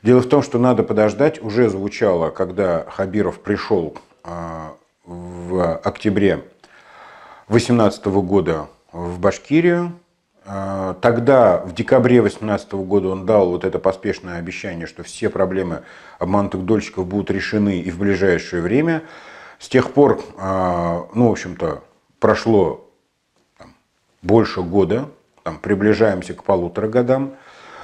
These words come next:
Решения по вопросам обманутых дольщиков весьма точечные, то есть это буквально несколько домов, а обсуждалось, что их на самом деле там порядка семидесяти девяти. Но, в общем, сейчас опять надо подождать. И вот по пунктам это звучало примерно следующим образом.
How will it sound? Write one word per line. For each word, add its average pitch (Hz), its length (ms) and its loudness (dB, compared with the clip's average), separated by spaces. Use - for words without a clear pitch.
Решения 127 600 4
по 117 140 2
вопросам 120 540 4
обманутых 107 480 -2
дольщиков 104 460 -6
весьма 110 400 -4
точечные, 123 640 -4
то 123 100 -8
есть 104 160 -4
это 95 160 -12
буквально 95 360 -2
несколько 95 460 -6
домов, 85 480 -6
а 101 140 4
обсуждалось, 101 720 2
что - 200 -4
их 92 180 -4
на 90 100 -10
самом 90 300 -8
деле 87 180 -4
там 85 180 -10
порядка 90 360 -6
семидесяти 87 600 -10
девяти. 110 580 -2
Но, 123 120 8
в - 20 8
общем, 180 220 4
сейчас 156 400 2
опять 139 400 4
надо 110 260 4
подождать. 98 720 2
И 120 100 6
вот 151 220 6
по 123 140 4
пунктам 170 480 4
это 110 160 -2
звучало 110 440 2
примерно 110 420 -2
следующим 101 500 -6
образом. 73 380 -10